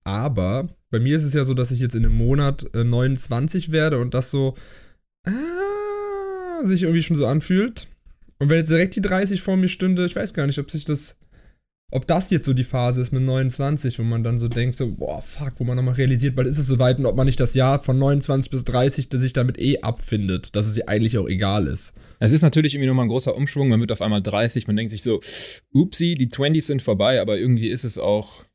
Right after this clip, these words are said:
Speaker 2: irgendwie ist es, glaub ich, auch geil, weil man kommt als Mann dann auch nochmal so in seine Primetime, so, glaub ich, physisch.
Speaker 1: Als Mann.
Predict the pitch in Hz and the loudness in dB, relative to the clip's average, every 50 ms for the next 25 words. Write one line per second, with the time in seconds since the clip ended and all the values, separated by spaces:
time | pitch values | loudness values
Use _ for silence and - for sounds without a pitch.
0 | _ _ _ _ _ _ _ - - - _ - 147 143 147 156 147 131 - 139 | _ _ _ _ _ _ _ -20 -20 -16 _ 2 4 6 6 6 4 4 2 2
1 | 127 127 131 120 104 - 120 113 110 107 104 101 101 104 107 - 131 131 85 104 | 2 4 2 0 0 0 0 0 2 2 0 0 0 -2 -2 -2 -2 0 0 -2
2 | 101 - 117 107 117 127 120 107 - 110 117 110 107 107 101 107 101 101 101 101 | -2 0 0 0 0 0 0 -2 -2 -2 -4 -4 -2 -2 -2 -2 -2 -2 -2 -4
3 | 98 - - 120 110 117 123 123 - 139 127 127 131 135 143 147 - _ _ - | -4 -4 -2 0 2 2 2 0 0 -2 -2 -2 -2 -2 -4 -4 -6 _ _ -4
4 | 113 107 107 104 95 - - - 110 107 110 - - 147 139 131 139 131 - - | -2 -2 -2 -2 -4 -4 -4 -4 -2 -2 -2 0 2 2 2 2 0 -4 -4 -6
5 | - - - - 90 87 98 107 - - 123 117 110 110 110 107 107 117 120 107 | -10 -12 -10 -6 -2 0 0 0 0 2 2 2 2 2 0 0 0 -2 -2 -4
6 | 104 - | -6 -8